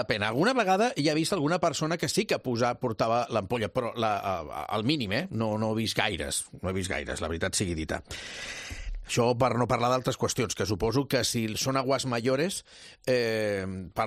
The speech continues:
part dels gossos i, i, i els amos no la recullen, suposo que la multa serà més, més elevada, en tot cas, eh? Va, que de seguida en parlarem d'una situació també molt, molt, molt delicada, d'una situació molt delicada.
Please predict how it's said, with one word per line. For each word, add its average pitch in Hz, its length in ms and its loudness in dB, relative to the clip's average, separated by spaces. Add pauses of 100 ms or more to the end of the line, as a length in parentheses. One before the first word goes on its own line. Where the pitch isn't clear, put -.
part 123 160 0
dels 120 160 0
gossos 123 320 2
i, 117 60 0 (100)
i, 110 160 -2 (400)
i - 20 -
els 98 160 -2
amos 120 220 0
no 131 60 0
la 127 100 2
recullen, 120 400 0
suposo 113 320 -2
que 135 80 0
la 107 80 0
multa 113 300 0 (100)
serà 117 320 0
més, 104 240 -2
més 113 240 0
elevada, 104 340 2
en 80 80 -4
tot 82 160 -6
cas, 78 220 -4
eh? 107 140 -2 (960)
Va, 190 160 4
que 208 100 4
de 202 80 4
seguida 247 300 4
en 208 80 -2
parlarem 220 580 4
d'una 214 320 2
situació 202 460 2
també 185 320 2
molt, 208 400 6
molt, 185 260 4
molt 180 380 4
delicada, 131 580 2
d'una 160 240 0
situació 160 380 2
molt 180 340 4
delicada. 127 460 0